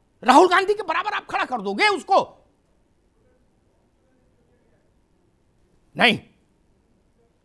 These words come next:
और ममता बनर्जी के लिए एक बात जरूर कहूंगा, ममता जी, जिस परिवारवाद के विरुद्ध आप गई थीं, आपने अपने भतीजे को भी बढ़ाना शुरू कर दिया। रास्ता वही चलोगे क्या?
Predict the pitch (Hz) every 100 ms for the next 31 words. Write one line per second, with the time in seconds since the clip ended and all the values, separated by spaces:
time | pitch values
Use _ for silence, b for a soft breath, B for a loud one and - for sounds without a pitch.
0 | _ _ _ _ _ _ _ _ _ _
1 | _ _ _ - 226 262 277 302 302 302
2 | 285 311 302 320 294 320 302 330 370 330
3 | 370 349 - - _ _ _ _ _ _
4 | _ 170 214 247 277 220 330 381 269 -
5 | 240 - 214 208 285 254 233 247 - 254
6 | 214 262 202 240 202 185 269 285 320 330
7 | 220 - _ _ _ _ _ _ _ _
8 | 180 233 170 226 240 233 220 180 240 208
9 | 233 240 220 240 226 240 233 220 233 226
10 | 233 165 170 139 _ _ _ _ _ _
11 | _ _ _ _ _ _ - 208 262 -
12 | 247 240 262 262 254 254 254 254 277